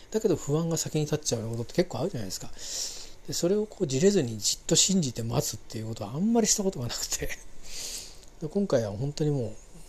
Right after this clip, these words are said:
う、もう頼みます、拝みますっていう感じで、えー、お任せしてたんで、本当にうまくいってよかったなと思っております。ということで、えー、以上でございます。えー、ちょっと寝る時間を削ってしまいましたが、まあ、これで、あの、気持ちもすっきりして、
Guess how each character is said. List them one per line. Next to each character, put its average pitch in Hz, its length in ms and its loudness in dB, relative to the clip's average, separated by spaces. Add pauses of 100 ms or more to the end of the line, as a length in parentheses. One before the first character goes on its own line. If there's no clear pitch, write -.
(560)
う、 139 40 -6
も 131 160 -4
う - 20 -10
頼 139 220 0
み 151 100 2
ま 151 160 2
す、 - 140 -6
拝 117 440 -2
み 131 60 -2
ま 131 80 2
す 120 140 0
っ - 20 -4
て - 160 -10
い 110 60 -6
う - 20 -12
感 120 180 -4
じ 113 120 -6
で、 113 160 -4 (460)
え 110 340 -4
ー、 - 20 -6
お 113 60 -4
任 123 240 -4
せ 127 120 -2
し - 100 -2
て - 60 -12
た 110 80 -6
ん 101 140 -6
で、 107 220 -6 (160)
本 139 120 -6 (100)
当 147 100 0
に 143 60 2
う - 20 2
ま 131 100 2
く 107 80 -4
い 104 40 -4
っ - 20 -10
て - 160 -8
よ 113 40 -6
か - 100 -10
っ - 80 -16
た 120 100 -12
な 113 100 -4
と - 100 -12
思 - 100 -18
っ - 100 -18
て - 80 -8
お - 20 -6
り 107 80 -6
ま 107 60 -4
す。 - 600 -4
と - 60 -2
い 151 40 8
う 131 40 4
こ 127 60 -2
と - 80 2
で、 110 120 -4 (120)
え - 320 -6
ー、 - 20 -4
以 135 60 -4
上 135 80 -2
で 127 60 -4
ご 123 80 -8
ざ 131 100 -10
い 131 40 -10
ま 135 80 -10
す。 - 280 -4
え - 360 -8
ー、 - 20 -6
ち - 100 -4
ょ - 20 -4
っ - 40 -8
と - 160 -10 (120)
寝 131 80 -4
る 135 80 -2
時 135 80 -4
間 131 680 -4
を 123 280 -8
削 139 140 -2
っ 135 40 2
て - 120 -8
し - 100 -4
ま 123 60 -4
い 117 40 -4
ま 110 80 -4
し - 80 2
た 120 80 -2
が、 107 140 -8 (480)
ま 156 80 -2
あ、 - 160 -6
こ 139 100 -2
れ 135 60 0
で、 - 140 -4 (160)
あ - 40 -12
の、 117 100 -8
気 - 140 -8
持 135 100 -4
ち - 100 -8
も 123 80 -6
す - 120 -8
っ - 20 -14
き - 100 -4
り 127 80 -6
し - 100 -2
て、 127 120 -10